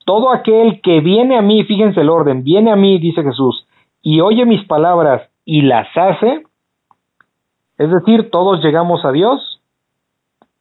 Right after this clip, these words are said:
Nosotros ahorita estamos escuchando sus palabras y tenemos que hacer en la práctica esas palabras. Por eso dice, "Todo el que viene a mí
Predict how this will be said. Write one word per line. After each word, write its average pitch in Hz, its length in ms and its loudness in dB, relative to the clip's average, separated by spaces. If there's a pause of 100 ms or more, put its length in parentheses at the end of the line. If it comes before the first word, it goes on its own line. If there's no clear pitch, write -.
Nosotros 156 420 -2
ahorita 160 220 -2
estamos 190 380 -4
escuchando 175 600 -4
sus 135 220 -10
palabras 175 540 0 (720)
y 143 120 -6
tenemos 156 520 -2 (120)
que 160 160 0
hacer 156 640 -2 (240)
en 120 120 -2
la 110 180 -2
práctica 135 480 -4
esas 123 220 -8
palabras. 110 440 -4 (640)
Por 120 160 -2
eso 131 140 -2
dice, 131 100 0
"Todo 196 220 0
el 196 80 -2
que 147 100 0
viene 170 260 0
a 147 40 -2
mí 190 340 -2